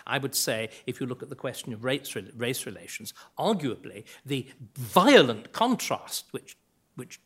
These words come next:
Johnson highlighted between the protestations, uh, of the Declaration of Independence and the actual practice of law and property rights in eighteenth century America may well have exacerbated them. Do you see what I mean? I just think that we need,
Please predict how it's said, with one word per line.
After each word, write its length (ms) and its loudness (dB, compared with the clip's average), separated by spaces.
Johnson 560 -2
highlighted 600 0
between 400 0
the 80 -4
protestations, 1160 -2
uh, 120 -8
of 180 -2
the 80 -6
Declaration 600 -12
of 80 -16
Independence 720 -8
and 120 -2
the 60 0
actual 340 -4
practice 720 0
of 260 0
law 320 4
and 120 -6
property 360 0
rights 480 -6
in 240 0
eighteenth 380 -6
century 320 -8
America 400 -8
may 160 2
well 220 2
have 120 0
exacerbated 800 4
them. 140 -2
Do 60 0
you 40 2
see 140 0
what 100 2
I 120 4
mean? 240 4
I 80 4
just 240 2
think 260 0
that 120 -6
we 120 2
need, 440 2